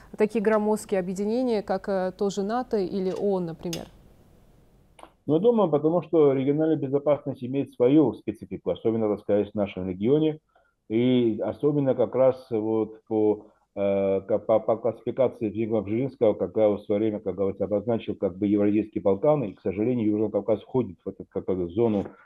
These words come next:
Speaker 2: э, э, стабильности, нестабильности, э, на г-, глобальном уровне. Я думаю, что как раз вот такой вид, <clears throat> значит, региональной безопасности будет способствовать продвижению тех принципов,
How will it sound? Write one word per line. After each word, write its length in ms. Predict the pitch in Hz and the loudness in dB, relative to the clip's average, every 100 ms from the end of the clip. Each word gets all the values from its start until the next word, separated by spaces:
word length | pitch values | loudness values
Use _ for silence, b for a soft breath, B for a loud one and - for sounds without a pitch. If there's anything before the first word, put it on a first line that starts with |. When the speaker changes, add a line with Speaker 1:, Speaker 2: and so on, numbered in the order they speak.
| B B | B B
Speaker 2:
э, 60 | 107 | -2
э, 540 | 101 95 107 101 101 | -2 0 2 4 4
стабильности, 640 | 98 - 107 117 110 104 107 | 0 -4 -2 -2 -4 -6 -6
нестабильности, 840 | 107 110 113 117 104 101 101 90 B B B - | -4 -2 0 0 -2 -2 -4 -4 B B B -8
э, 120 | 92 | -4
на 400 | 98 104 101 101 | 0 2 2 -2
г-, 180 | 101 110 | -4 0
глобальном 500 | 117 107 110 107 147 | 2 4 4 4 2
уровне. 300 | 175 156 127 | 2 2 0
Я 60 | |
думаю, 240 | 110 147 147 | -2 -2 -4
что 180 | 139 113 | -4 -6
как 100 | 123 | 2
раз 240 | 135 - | 2 2
вот 180 | 117 117 | -6 0
такой 380 | 123 143 160 117 | 0 4 4 4
вид, 340 | 110 117 - - | -2 -6 -8 -14
<clears throat> 80 | - | -2
значит, 540 | 143 135 120 117 - 110 | 0 2 -2 -6 -6 -2
региональной 300 | 117 120 107 | 0 0 -2
безопасности 840 | 104 113 170 170 156 151 135 - _ | -2 0 0 0 -2 -2 -2 -4 _
будет 220 | 127 147 | -2 -2
способствовать 640 | 147 107 - 139 - 120 113 - _ _ - | -2 -4 -2 -2 0 0 0 -4 _ _ 0
продвижению 520 | 120 117 113 120 98 | 0 2 -2 -2 -4
тех 320 | - 113 - | -4 -4 -2
принципов, 480 | 143 147 - 127 | -4 -4 0 0